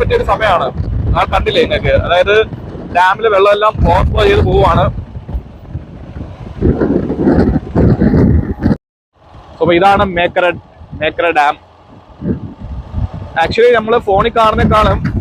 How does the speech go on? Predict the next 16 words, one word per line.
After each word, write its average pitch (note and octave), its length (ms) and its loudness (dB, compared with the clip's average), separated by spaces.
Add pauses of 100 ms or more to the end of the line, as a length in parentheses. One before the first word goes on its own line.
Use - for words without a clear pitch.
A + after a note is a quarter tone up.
(120)
നമ്മളത് G3 400 2
നേരിട്ട് F#3+ 320 0
വന്ന് F#3 220 2
കാണണം. D#3+ 260 0 (420)
ആ, C#3+ 40 2 (560)
ഇത്രയും E3+ 260 -2
വലിയ F3 120 2 (100)
മലകളും E3 340 0 (920)
ഇവിടുത്തെ D#3+ 300 0
വെള്ളമൊക്കെ D#3 400 4
വരുന്ന D#3+ 240 2
കാണാൻ D#3+ 260 0
നല്ല D3 200 0
രസമാണ്. D#3 340 -2 (4000)
അങ്ങനെ D#3+ 200 -2
നമ്മള് F3 200 2